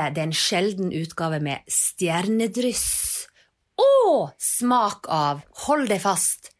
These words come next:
champagne. Hva gir du meg? Jeg har altså ikke sett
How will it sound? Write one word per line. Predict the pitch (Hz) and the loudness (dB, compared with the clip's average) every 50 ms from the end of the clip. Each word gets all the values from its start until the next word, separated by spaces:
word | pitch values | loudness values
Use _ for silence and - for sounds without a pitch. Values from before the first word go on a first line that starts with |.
| _ _ _ _ _ _ _ - | _ _ _ _ _ _ _ -6
champagne. | - - - - 185 160 151 151 - _ _ _ - 254 240 208 180 160 143 135 120 117 120 123 107 107 104 - - - - - - - - - - _ - _ - - - - 427 - - - - - - - 453 480 - - 453 - - 453 415 - - - 403 - - - 320 - - - - - _ _ _ _ _ - | -4 -2 0 0 0 0 -2 -4 -6 _ _ _ 0 2 4 4 4 2 0 -2 -4 -6 -8 -6 -4 -6 -6 -6 -8 -12 -16 -20 -20 -20 -20 -20 -20 _ -20 _ -20 -18 -10 -10 -10 -10 -10 -20 -20 -10 -6 -6 -6 -6 -6 -8 -6 -4 -2 -2 -2 -2 -4 -8 -8 -8 -6 -8 -8 -8 -8 -16 -18 -20 _ _ _ _ _ -8
Hva | - - 349 349 339 285 | -2 2 4 4 6 4
gir | - 311 311 320 330 349 359 392 415 427 392 359 330 285 233 202 180 175 | 4 4 4 4 4 4 4 4 6 6 4 4 4 4 4 2 2 2
du | 165 165 151 - - | 2 2 4 4 4
meg? | - - 143 156 - | 2 2 0 0 2
Jeg | 254 277 - | 2 2 4
har | 269 330 302 - - - - | 4 2 2 2 0 -2 -2
altså | 330 320 - - 247 - - - 226 202 202 - | -2 -2 -4 -8 -6 -2 0 2 2 2 2 0
ikke | 269 262 - - - 294 165 - | -4 -4 -4 -2 0 0 0 0
sett | - - - - - - - 605 571 - - _ _ - | 0 -2 0 0 0 2 2 0 0 -2 -6 _ _ -20